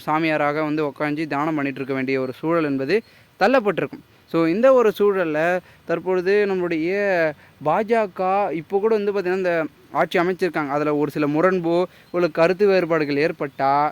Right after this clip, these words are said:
கண்டிப்பா வந்து ஆட்சி கலைக்க வேண்டிய சூழல் ஏற்படும். "நீங்க இதை கொடுத்தா ஓகே, நாங்க இருக்கோம், இல்லைன்னா நாங்க வந்து விலகி போய் வேற அணியில சேர்ந்துடுறோம், திருப்பி தேர்தல் நடத்துற மாதிரி சுச்சுவேஷன் வந்துரும்" அப்படின்ற வந்து இருக்கு. So,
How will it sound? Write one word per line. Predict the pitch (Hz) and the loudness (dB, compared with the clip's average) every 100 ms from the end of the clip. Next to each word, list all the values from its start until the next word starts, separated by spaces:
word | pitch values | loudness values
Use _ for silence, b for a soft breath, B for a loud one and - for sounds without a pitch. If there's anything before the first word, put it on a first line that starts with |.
| - _ - | -4 _ -4
கண்டிப்பா | 156 196 208 | 0 2 2
வந்து | 202 | 2
ஆட்சி | 190 185 185 | 2 0 -2
கலைக்க | 170 175 185 175 | 0 0 0 0
வேண்டிய | 170 160 | 0 -2
சூழல் | 202 214 185 | -2 -2 -2
ஏற்படும். | 143 131 - b b | -4 -8 -12 b b
"நீங்க | 143 143 | -2 -2
இதை | 135 | -2
கொடுத்தா | 151 165 202 220 - - | -4 0 2 2 0 -6
ஓகே, | 170 156 170 | -4 -2 -2
நாங்க | 156 151 | -2 0
இருக்கோம், | 156 170 151 | -2 -2 -2
இல்லைன்னா | 160 175 | 0 0
நாங்க | 175 165 | 0 -2
வந்து | 156 160 | -2 -2
விலகி | 151 160 | -2 -4
போய் | 151 170 | -4 -2
வேற | 156 160 156 | 0 2 0
அணியில | 160 156 | -2 -4
சேர்ந்துடுறோம், | 160 147 135 139 135 - b b - | -4 -4 -4 -6 -8 -12 b b -4
திருப்பி | 208 202 | -2 0
தேர்தல் | 190 180 165 | 0 0 0
நடத்துற | 156 151 147 | -2 -2 -2
மாதிரி | 151 143 | -4 -6
சுச்சுவேஷன் | 165 - 165 139 147 | -10 -4 -4 -2 -4
வந்துரும்" | 139 139 139 | -4 -4 -4
அப்படின்ற | 135 139 135 | -4 -4 -2
வந்து | 139 165 165 | -4 -2 -2
இருக்கு. | 185 175 143 B B B B | -4 -6 -12 B B B B
So, | - 151 151 | 0 2 2